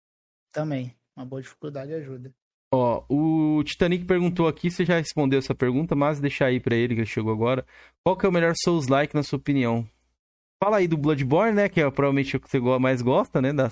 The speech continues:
Speaker 2: Souls ali. Fora do Souls, qual que seria?
Speaker 1: Do
Speaker 2: Você falou
Speaker 1: Souls-likes,
Speaker 2: do
Speaker 1: o, o Bloodborne, e tinha o Salt and Sanctuary também, que eu acho muito bom.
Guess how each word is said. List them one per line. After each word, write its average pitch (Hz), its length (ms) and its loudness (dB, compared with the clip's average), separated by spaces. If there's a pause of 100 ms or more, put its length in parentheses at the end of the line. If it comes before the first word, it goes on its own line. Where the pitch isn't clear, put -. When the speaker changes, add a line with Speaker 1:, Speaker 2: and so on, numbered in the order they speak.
Speaker 2:
Souls 135 280 0
ali. 139 320 0 (340)
Fora 190 160 2
do 170 100 0 (100)
Souls, 175 280 2 (420)
qual 151 160 2
que - 100 -14
seria? 131 380 0 (840)
Speaker 1:
Do 151 80 -10
Speaker 2:
Você 135 60 0
falou 143 240 2
Speaker 1:
Souls-likes, 156 320 4
Speaker 2:
do 165 80 -2
Speaker 1:
o, 202 120 -6
o 170 40 -6
Bloodborne, 160 520 -2
e 214 60 2
tinha 220 180 2
o 214 640 2
Salt 180 240 0
and 202 80 -6
Sanctuary 156 440 -4
também, 139 240 -6
que 131 100 -14
eu 131 40 -8
acho 131 180 -16
muito 151 280 -8
bom. 131 180 -8